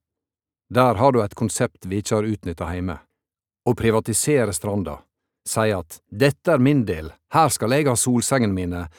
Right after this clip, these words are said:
og de skal jeg leie ut for astronomiske summer». Tenk om jeg gjorde det nede på Tversanden, sette opp skilt, begynte å kreve penger fra naboene.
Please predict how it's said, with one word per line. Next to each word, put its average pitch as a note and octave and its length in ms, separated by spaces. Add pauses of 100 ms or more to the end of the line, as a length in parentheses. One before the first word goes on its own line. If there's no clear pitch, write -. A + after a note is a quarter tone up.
(180)
og B2 100
de C3+ 140
skal A#2 200
jeg A#2 120
leie A#2 240
ut B2+ 180
for A2 220
astronomiske A#2+ 840
summer». G2 380 (1000)
Tenk A#2 280
om G2 100
jeg G2 160
gjorde G2+ 240
det G2 120
nede F2+ 200
på F#2+ 120
Tversanden, F2+ 680 (280)
sette - 320
opp F#2+ 120
skilt, - 500 (500)
begynte A2+ 360
å F#2+ 60
kreve G2 300
penger G#2+ 440
fra F2+ 160
naboene. F2 580